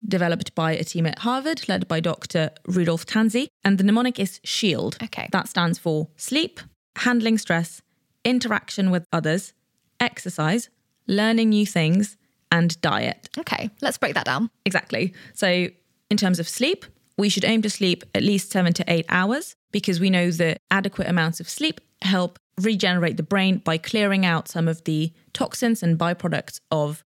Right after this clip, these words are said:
Speaker 1: that have accumulated during the course of the day just by virtue of us being awake.
Speaker 2: Mm-hmm.
Speaker 1: In terms of handling stress, we know that increased stress can produce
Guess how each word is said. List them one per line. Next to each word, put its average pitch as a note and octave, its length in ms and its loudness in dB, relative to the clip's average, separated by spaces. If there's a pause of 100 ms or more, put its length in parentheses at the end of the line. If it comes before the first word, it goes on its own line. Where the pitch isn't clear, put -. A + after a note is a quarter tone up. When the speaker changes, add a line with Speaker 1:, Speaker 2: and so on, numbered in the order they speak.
Speaker 1:
that F3+ 160 0
have E3+ 140 2
accumulated E3 640 0
during F3+ 480 2
the F3 80 -2
course D#3+ 280 -2
of E3+ 80 -10
the F3 80 -2
day G#3+ 320 0 (120)
just - 160 -6
by D#3+ 140 0
virtue D3 360 -2
of C#3+ 140 -2
us D3+ 120 -2
being C3+ 260 0
awake. - 320 -4
Speaker 2:
Mm-hmm. F#3 300 -2
Speaker 1:
In G3+ 120 4
terms F#3 220 4
of - 60 -8
handling E3 360 2
stress, - 460 -4
we G3+ 80 4
know F3+ 160 4
that F3 140 2
increased F#3 440 0
stress - 600 -4
can G3 240 4 (320)
produce F3 560 2